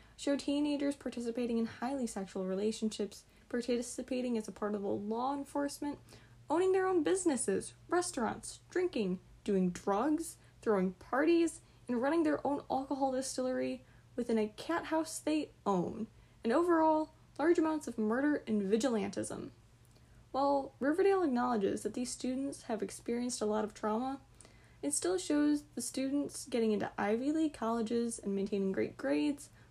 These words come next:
while still somehow having time for mysteries, relationships, and a somewhat normal life. As a current teenager, I work a job, go to school, complete house chores,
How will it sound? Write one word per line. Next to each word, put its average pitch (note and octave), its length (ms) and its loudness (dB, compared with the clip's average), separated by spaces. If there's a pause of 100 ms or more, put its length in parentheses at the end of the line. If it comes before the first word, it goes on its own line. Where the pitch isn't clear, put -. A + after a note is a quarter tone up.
while - 120 -2
still - 380 -2
somehow E4 520 0
having C#4+ 280 0
time B3+ 260 -4
for B3+ 120 -4
mysteries, A3+ 800 0
relationships, A#3 760 -2
and A#3 80 -2
a B3 40 -4
somewhat C#4 800 -4 (300)
normal C#4 420 0
life. - 480 -2 (1200)
As F4 120 2
a F#4+ 60 4
current F#4 480 0
teenager, E4 580 2 (220)
I D4 160 2
work F4 220 0
a F4+ 40 4
job, B3 500 -4 (160)
go G3 140 -2
to F#3+ 80 -2
school, C#4+ 560 -2 (380)
complete F4 360 0
house D#4+ 280 0
chores, A#3+ 560 -2